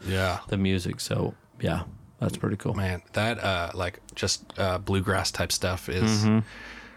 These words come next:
Speaker 1: like, jam bands on steroids. That stuff's impressive to
Speaker 2: Have you,
Speaker 1: watch.
Speaker 2: have you, have you listened to Larkin Poe? Have you heard of him
Speaker 1: No.
Speaker 2: yet?
Speaker 1: I'll have to check
Speaker 2: I'll
Speaker 1: it
Speaker 2: have
Speaker 1: out.
Speaker 2: to,
Speaker 1: Yeah.
Speaker 2: so that, um, Megan, who plays the steel guitar, is Mike's wife.
Speaker 1: Okay.
Speaker 2: And so they got this blues, and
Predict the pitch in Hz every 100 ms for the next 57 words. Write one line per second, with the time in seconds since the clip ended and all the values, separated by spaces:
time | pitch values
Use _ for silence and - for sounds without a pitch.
0 | - - 95 85 - 98 101 92 87 87
1 | 95 87 - 101 95 92 92 90 101 107
2 | - - - 85 - - - 95 101 -
3 | 95 117 117 117 - 113 107 107 101 101
4 | 104 101 101 101 95 92 92 - 92 101
5 | 101 107 - _ - 98 92 87 101 139
6 | 95 - - - - - 95 90 90 95
7 | 87 80 - 98 107 101 - 107 107 -
8 | - _ - 101 92 85 98 98 98 92
9 | 90 - 90 - - 101 90 85 85 80
10 | 80 92 101 90 90 90 80 - - -
11 | 85 78 71 - - - 101 92 87 -
12 | 98 104 98 95 92 90 - 90 87 87
13 | 85 82 - 82 98